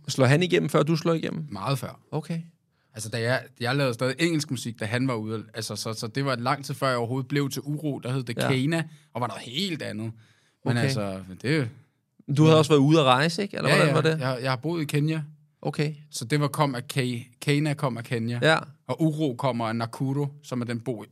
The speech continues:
Speaker 2: by, jeg boede i, hvis du bare fjerner Nak.
Speaker 1: Ja, ja,
Speaker 2: Og så,
Speaker 1: u-,
Speaker 2: ja,
Speaker 1: okay.
Speaker 2: så kører møllen, ikke?
Speaker 1: <laughs> Stærkt. Nå, okay. Og hvordan så, han kom, hvordan, øh, hvor, hvor gammel er du, da han slår igennem? Og han,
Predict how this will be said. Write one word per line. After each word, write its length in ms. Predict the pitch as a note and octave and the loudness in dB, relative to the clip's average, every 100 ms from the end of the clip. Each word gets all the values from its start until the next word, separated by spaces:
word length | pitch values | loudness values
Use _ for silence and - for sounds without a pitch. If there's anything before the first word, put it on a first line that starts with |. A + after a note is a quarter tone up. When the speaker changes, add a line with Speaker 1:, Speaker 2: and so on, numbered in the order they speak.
| _ - | _ -4
Speaker 2:
by, 100 | C3 | -2
jeg 120 | A2 | -2
boede 260 | A#2 A#2 A2 | -4 -4 -6
i, 120 | C#2 _ | -8 _
hvis 100 | - | -20
du 80 | A#2+ | -6
bare 160 | A#2 | -4
fjerner 240 | A2+ A2 A2 | -2 -4 -2
Nak. 320 | G#2 F#2+ - _ _ _ - | -4 -6 -8 _ _ _ -4
Speaker 1:
Ja, 160 | D3 D#3 | 2 2
ja, 140 | C3 | 2
Speaker 2:
Og 60 | C3+ | 0
så, 100 | C3 | 0
Speaker 1:
u-, 140 | G#2+ C3 C3+ - | -2 -4 -8 -6
Speaker 2:
ja, 60 | C#3+ | -4
Speaker 1:
okay. 280 | C#3 A#2 A#2+ - | -2 -4 -4 -12
Speaker 2:
så 120 | - | -10
kører 240 | A#2+ B2+ B2+ | -2 0 2
møllen, 260 | G#2+ G#2+ B2+ | -2 -2 -4
ikke? 220 | C3+ C#3+ D3+ E3+ A3+ C4 - | 2 2 6 4 4 2 -2
Speaker 1:
<laughs> 440 | - - F3+ D3 | -6 -6 -6 -6
Stærkt. 420 | - - D3 A3 - - - - | -4 4 4 4 -2 -18 -20 0
Nå, 100 | D3 | 2
okay. 400 | E3+ - F#3+ F#3+ F#3 | 2 2 0 -2 -2
Og 160 | - C#3+ | 4 6
hvordan 360 | C#3 C3+ F3 | 6 6 4
så, 180 | A3+ F#3 | 6 6
han 340 | F3+ D#3+ D3+ F#3 | 6 6 6 6
kom, 220 | - F#3+ | 6 4
hvordan, 500 | - C#3+ D#3+ F#3 A#2+ | 6 6 6 4 2
øh, 100 | C3+ | 0
hvor, 240 | C#3 C#3+ D3 | 2 4 6
hvor 180 | C#3 | 6
gammel 260 | C#3+ D#3+ F3+ | 6 6 6
er 40 | |
du, 160 | D#3+ E3+ | 4 6
da 80 | D#3 | 6
han 320 | D3 E3 E3 | 6 4 2
slår 240 | - E3 | 2 4
igennem? 340 | D3+ D3+ - - | 4 2 0 2
Og 100 | D3+ | 2
han, 180 | C#3 | 2